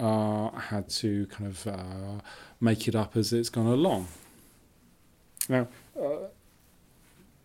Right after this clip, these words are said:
that's understandable, uh, and, uh, I think it's something which, uh, is al-, would always have been part of the, the situation. But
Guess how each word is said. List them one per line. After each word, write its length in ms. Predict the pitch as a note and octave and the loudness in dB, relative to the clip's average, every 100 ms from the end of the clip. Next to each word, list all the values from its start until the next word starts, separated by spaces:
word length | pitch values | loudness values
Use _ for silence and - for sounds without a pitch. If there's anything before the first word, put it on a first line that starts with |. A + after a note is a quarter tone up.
| - | -6
that's 640 | E3 - - - - - - | -6 -4 -2 0 0 -2 0
understandable, 800 | A2+ F#2+ - C#3 C#3+ A2 - G2+ - _ - | 2 2 0 2 2 -2 -6 -14 -18 _ -8
uh, 520 | G#2+ G#2+ G#2 G#2 G#2+ - | -2 -2 0 -2 -2 -4
and, 540 | A#2 G#2+ G#2+ G#2+ G#2 - | -2 0 0 0 0 -4
uh, 380 | A#2+ G2 F#2+ G2 | -6 -4 -4 -6
I 60 | - | -6
think 220 | A2 F#2+ | -6 -6
it's 140 | - - | -6 -4
something 420 | A2+ A#2 F#2+ F#2+ | -4 -4 -6 -6
which, 320 | G#2+ - - D#4 | -6 -10 -12 -10
uh, 300 | G#2 G2 G2 - - - - | -8 -6 -8 -12 -18 -20 -10
is 680 | - G2+ F#2+ F#2+ F#2 - - - _ _ F3 | -2 0 2 0 -2 -2 -4 -8 _ _ 2
al-, 60 | |
would 440 | B2 A2+ A#2+ A2 - | 4 4 4 0 2
always 440 | C#3+ A#2+ A2 G2+ - | 6 8 8 4 0
have 180 | G2 | -2
been 240 | A2 G2+ F#2+ | -2 -2 -4
part 440 | - G#2 G2 - | -4 -2 -2 -4
of 200 | F#2+ - | -10 -10
the, 320 | F#2+ F2+ G2+ C3+ - | -8 -8 -10 -12 -10
the 100 | F#2+ | -8
situation. 840 | - A2 - G#2 B2 B2 - D3+ _ _ _ - - - - | -8 -8 -4 -2 -2 -2 -8 -12 _ _ _ -20 -20 -20 4
But 220 | D3+ C#3+ | 6 6